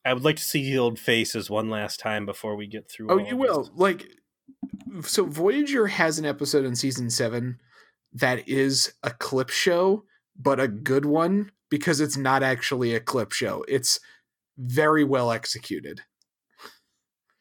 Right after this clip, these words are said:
Speaker 1: Cool.
Speaker 2: I'll le-, I'll leave it at that. When we get there, you'll know.
Speaker 1: Cool. Instead, I'm stuck in Unimatrix Zero, um, dealing with, with, with the leftovers of Seven's old life.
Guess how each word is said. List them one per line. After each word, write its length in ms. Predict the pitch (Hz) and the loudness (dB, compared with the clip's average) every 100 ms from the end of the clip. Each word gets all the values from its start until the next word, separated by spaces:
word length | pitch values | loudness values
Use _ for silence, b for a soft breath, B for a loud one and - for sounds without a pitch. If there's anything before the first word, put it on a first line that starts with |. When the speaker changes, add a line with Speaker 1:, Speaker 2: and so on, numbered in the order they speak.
| _ _ _ _ | _ _ _ _
Speaker 1:
Cool. 160 | - 151 | 0 4
Speaker 2:
I'll 100 | 170 | 4
le-, 200 | 170 151 | 4 2
I'll 100 | 170 | 4
leave 180 | 170 165 | 2 2
it 60 | |
at 140 | 160 - | 0 0
that. 300 | 117 104 - | -2 -4 -6
When 140 | 147 | -2
we 100 | 147 | 0
get 240 | 147 165 - | 0 0 2
there, 180 | 151 143 | 2 2
you'll 200 | 127 123 | 0 -2
know. 340 | 113 - - _ _ _ _ _ - | -6 -8 -14 _ _ _ _ _ -2
Speaker 1:
Cool. 340 | 160 151 - - | 0 0 -4 -10
Instead, 260 | - 139 | -2 2
I'm 120 | 135 | 2
stuck 280 | 131 151 131 | 2 0 0
in 60 | 131 | 0
Unimatrix 560 | 135 131 135 127 135 | 0 2 2 2 -4
Zero, 680 | 120 113 131 139 131 131 123 - B B B B B | -2 0 0 2 4 4 2 -4 B B B B B
um, 800 | 117 117 117 117 117 117 120 123 - - 110 | -2 2 4 4 4 2 0 -2 -8 -12 -10
dealing 360 | 101 123 123 120 | 0 2 4 2
with, 340 | 117 - - - | 0 -4 -16 -6
with, 340 | 120 - - _ _ _ | -6 -6 -18 _ _ _
with 200 | 123 120 | -8 -8
the 100 | 113 | -6
leftovers 840 | 104 113 117 - 123 113 113 110 | 0 0 0 2 2 4 2 2
of 320 | 107 101 95 - _ _ _ _ | 0 -2 -4 -14 _ _ _ _
Seven's 640 | - - - 131 120 117 113 | -8 -6 2 2 2 -2 -4
old 340 | - 117 113 | -6 -6 -6
life. 440 | 110 113 107 - | -4 -2 -4 -6